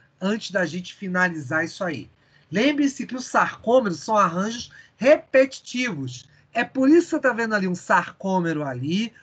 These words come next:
outro sarcômero ali. Então, com isso, eles vão se repetindo ao longo de hoje, da fibra muscular. Você tem dezenas deles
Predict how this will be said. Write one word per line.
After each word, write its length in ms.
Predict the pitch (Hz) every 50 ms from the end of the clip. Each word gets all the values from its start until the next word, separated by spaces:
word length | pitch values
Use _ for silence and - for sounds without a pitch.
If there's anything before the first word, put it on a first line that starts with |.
| _ _
outro 200 | 180 196 185 -
sarcômero 640 | - - 190 165 151 - - - 175 180 180 190 202
ali. 400 | 208 202 185 190 185 156 123 - - _ _ _ -
Então, 200 | 151 202 208 202
com 140 | 208 208
isso, 140 | 220 - -
eles 120 | 247 226 220
vão 120 | 247 247
se 140 | 247 - 262
repetindo 680 | 247 262 262 - 269 - - 262 254 233 190 139 127 - - _ _ _
ao 160 | - 240 220
longo 260 | 208 220 240 269 269 311
de 100 | 381 453
hoje, 380 | 466 381 247 202 156 127 127 - _ _ _
da 160 | 180 196 196
fibra 440 | - - _ - 214 220 214 220 233
muscular. 480 | 240 247 - - - 285 254 190 170 151
Você 120 | - 208
tem 180 | - 277 277 294
dezenas 1080 | 320 311 294 254 220 185 175 170 180 214 247 294 349 392 415 415 392 381 349 277 214
deles 400 | 180 190 202 214 220 226 - -